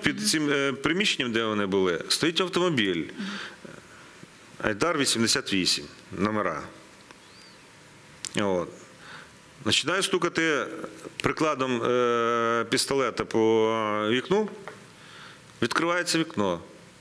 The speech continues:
Speaker 1: З'являється мадам Капись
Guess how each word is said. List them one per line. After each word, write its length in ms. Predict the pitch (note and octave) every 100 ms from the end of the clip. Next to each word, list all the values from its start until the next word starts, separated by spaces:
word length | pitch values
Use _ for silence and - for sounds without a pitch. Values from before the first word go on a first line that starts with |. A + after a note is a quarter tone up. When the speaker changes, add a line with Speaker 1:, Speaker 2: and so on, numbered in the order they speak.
| - G2+
Speaker 1:
З'являється 720 | F#2+ B2+ D#3 E3+ - D3+ C#3+ C3 - - - - - - - - - - - - - - - -
мадам 360 | G#2 A2+ C#3+ C#3
Капись 520 | A2 F#2 - -